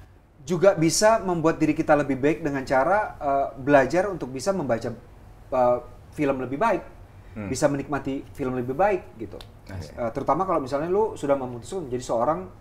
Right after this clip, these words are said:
Speaker 1: kritikus film atau komentator yang konsisten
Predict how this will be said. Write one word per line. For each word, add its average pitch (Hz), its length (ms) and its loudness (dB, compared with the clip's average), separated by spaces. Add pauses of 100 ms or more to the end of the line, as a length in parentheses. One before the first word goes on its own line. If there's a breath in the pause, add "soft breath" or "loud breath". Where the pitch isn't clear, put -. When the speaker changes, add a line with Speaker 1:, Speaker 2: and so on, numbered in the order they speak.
(100)
Speaker 1:
kritikus 151 440 -6
film 180 220 -2
atau 147 200 -6
komentator 139 600 -2
yang 151 300 -2 (180)
konsisten 151 600 -2